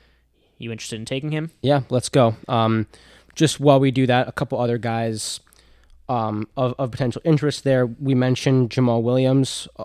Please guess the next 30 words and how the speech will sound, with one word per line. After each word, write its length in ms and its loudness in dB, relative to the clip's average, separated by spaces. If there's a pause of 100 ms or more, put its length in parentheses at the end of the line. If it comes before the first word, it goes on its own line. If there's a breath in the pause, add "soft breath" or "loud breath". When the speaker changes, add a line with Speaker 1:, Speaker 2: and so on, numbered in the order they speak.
Speaker 2:
already 400 0
as 200 -2
we're 100 -6
taking 340 -8
A 60 -4
J 100 -6
Dillon, 460 -4 (440)
believing 380 -2
that 100 -8
he 120 -6
might 240 -4
take 220 -6
on 180 4
that, 260 0
on 160 -6
that 140 -4
role. 360 0 (440 loud breath)
Jamal 280 4
Williams 280 2
is 40 -4
also 220 -4
an 60 -8
interesting 480 -6
pick 180 -6
for 120 -8
me 120 0
as 120 -2
well, 260 -2
too. 400 -8 (100)
Um, 500 -4